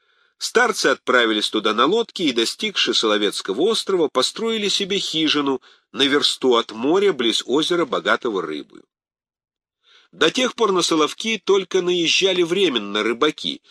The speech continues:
но теперь два семейства с Поморья близ Кеми, узнавши, что на Соловках поселились постоянные обитатели, вздумали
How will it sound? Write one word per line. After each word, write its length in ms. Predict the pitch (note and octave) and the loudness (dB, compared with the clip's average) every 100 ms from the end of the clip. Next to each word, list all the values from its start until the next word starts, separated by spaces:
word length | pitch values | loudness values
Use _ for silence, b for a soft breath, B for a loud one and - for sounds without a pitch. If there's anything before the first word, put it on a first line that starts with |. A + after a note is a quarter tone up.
| b b b | b b b
но 160 | B2 | -2
теперь 360 | D3+ E3 A#3 G3 | 0 -2 -2 -2
два 240 | B2+ E3+ | 0 0
семейства 600 | - C3+ B2 A2+ - G#2 | 0 0 4 4 2 -4
с 120 | G#2+ | -4
Поморья 560 | - G#2+ A2+ G#2+ F#2+ F2 | -2 -4 -2 -2 -2 -4
близ 360 | D#2 F#2+ F#2 - | -6 -8 -6 -4
Кеми, 400 | F#3+ G#3+ G3+ F#3+ | -2 0 0 -2
узнавши, 560 | C#3+ B2 F3 C#3+ - | -2 -2 0 -2 -2
что 200 | G2 - | -4 -4
на 80 | G#2 | -4
Соловках 580 | G2+ G#2+ A2 - C#3+ - | -4 -2 -2 0 -2 -2
поселились 580 | G2+ - A#2 A#2+ F2+ - | -4 -4 0 -2 -2 -8
постоянные 920 | G2+ - G#2 A2 F#2+ E2+ D#2+ D#2 D#2 _ | -8 -4 0 0 0 -4 -10 -8 -10 _
обитатели, 800 | - E2+ G2 G3+ G#3+ G3+ G3+ F#3+ b b b b b _ _ _ - | -14 -10 -6 -4 -2 0 -2 -4 b b b b b _ _ _ -12
вздумали 680 | - - B3+ B3 A#3 A3+ | -6 -4 -2 0 0 0